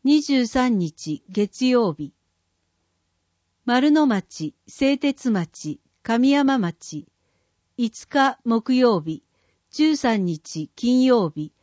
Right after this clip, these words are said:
二十四日火曜日。朝日町、大草町、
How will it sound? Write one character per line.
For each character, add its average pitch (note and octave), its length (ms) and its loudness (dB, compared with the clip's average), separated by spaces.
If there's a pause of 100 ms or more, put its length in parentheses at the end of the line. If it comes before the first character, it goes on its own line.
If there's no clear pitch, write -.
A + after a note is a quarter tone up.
(380)
二 D4 200 4
十 B3+ 260 0
四 F#3 260 0 (100)
日 G#3 300 -4
火 A3 140 -2
曜 A#3+ 280 4
日。 D3 240 -10 (1500)
朝 A#3 300 -2
日 D4 160 0
町、 G3 500 -4 (280)
大 C4+ 220 2
草 C4+ 300 -2
町、 E3 480 -8